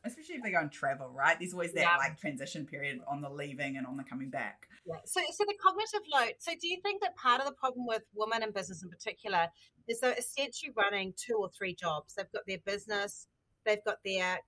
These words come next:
Speaker 2: cognitive load for their family, and then they've got the cognitive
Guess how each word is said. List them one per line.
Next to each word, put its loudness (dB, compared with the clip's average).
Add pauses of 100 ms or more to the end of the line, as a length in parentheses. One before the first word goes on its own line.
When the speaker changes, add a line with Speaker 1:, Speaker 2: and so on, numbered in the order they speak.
(140)
Speaker 2:
cognitive -4
load 2
for -12
their -4 (120)
family, 0 (400)
and -2
then -2
they've 0
got -2
the -6 (140)
cognitive -2